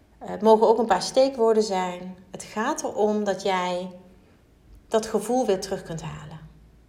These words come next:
Je mag uiteraard de podcast even stilzetten als je nog meer tijd nodig hebt.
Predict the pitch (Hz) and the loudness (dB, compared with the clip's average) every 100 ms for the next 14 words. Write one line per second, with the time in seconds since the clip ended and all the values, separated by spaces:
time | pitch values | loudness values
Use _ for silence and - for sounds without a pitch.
0 | _ _ _ _ _ _ _ _ - - | _ _ _ _ _ _ _ _ -20 -20
1 | - _ _ _ _ _ _ _ _ _ | -20 _ _ _ _ _ _ _ _ _
2 | _ _ _ _ _ _ _ _ _ _ | _ _ _ _ _ _ _ _ _ _
3 | _ _ _ - _ _ _ - - 208 | _ _ _ -20 _ _ _ -18 -2 0
4 | 208 208 208 190 202 202 196 202 190 185 | 0 0 2 4 2 0 -2 -4 -2 -4
5 | 180 - 190 185 185 170 170 - 170 170 | -6 -2 0 0 -2 -2 -6 -6 -8 -6
6 | 180 165 175 170 170 208 262 262 214 220 | -6 -6 -6 -6 -4 -4 -4 -6 -6 -8
7 | - | -10